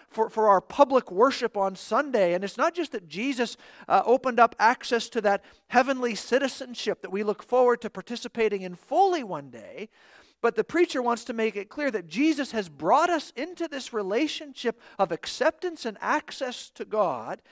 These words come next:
in such a way that our whole life now is lived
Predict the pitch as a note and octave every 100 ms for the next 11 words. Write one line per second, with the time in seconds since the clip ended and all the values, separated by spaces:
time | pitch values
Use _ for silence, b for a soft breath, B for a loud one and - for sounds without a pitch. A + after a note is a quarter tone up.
0 | b b - G#3 - D4+ D4 B3 A#3 -
1 | B - A3+ G#3+ G#3 - D4 C#4 G#3 F#3+
2 | D4+ E4+ - G#3+ D3+ A2+ B2 G#3 b b
3 | F#3+ F#3 E3+ G3+ E4+ G3 D3+ G#3+ -